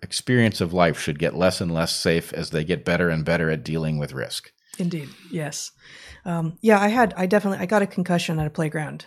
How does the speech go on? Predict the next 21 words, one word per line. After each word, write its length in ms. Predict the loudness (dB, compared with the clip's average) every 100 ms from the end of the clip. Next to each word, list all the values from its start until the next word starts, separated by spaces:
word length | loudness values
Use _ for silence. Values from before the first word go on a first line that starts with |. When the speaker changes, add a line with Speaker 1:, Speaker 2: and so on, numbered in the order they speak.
| -10
Speaker 2:
as 160 | -8 -8
a 40 |
child. 420 | -10 -10 -10 -10
It 100 | -12
wasn't, 360 | -10 -10 -10 -12
it 140 | -14 -10
wasn't 240 | -10 -10
exactly 380 | -10 -12 -12 -12
that. 180 | -12 -12
I 60 |
was 160 | -10 -10
hanging 420 | -8 -8 -6 -8
from, 420 | -10 -10 -10 -10
um, 360 | -12 -14 -16 -20 _ _ _ _ _ _ _ -18
what, 180 | -14 -10
the 100 | -10
rings 540 | -6 -2 -2 -2 -4 -6
by 140 | -6
my 80 | -6
knees, 380 | -4 -4 -4 -4
Speaker 1:
Mm-hmm. 320 | -2 0 0